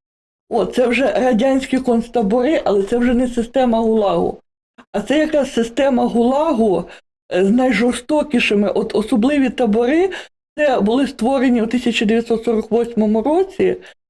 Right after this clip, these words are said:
для того, щоб не звільняти політичних в'язнів,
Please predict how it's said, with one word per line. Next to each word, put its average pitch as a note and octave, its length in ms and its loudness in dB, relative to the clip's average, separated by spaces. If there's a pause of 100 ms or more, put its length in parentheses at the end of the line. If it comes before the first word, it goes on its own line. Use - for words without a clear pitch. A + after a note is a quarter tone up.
для A3 100 -4
того, C#4 300 0
щоб B3+ 240 -2
не B3 140 2
звільняти A#3+ 640 0
політичних A3 760 -2
в'язнів, C4 480 0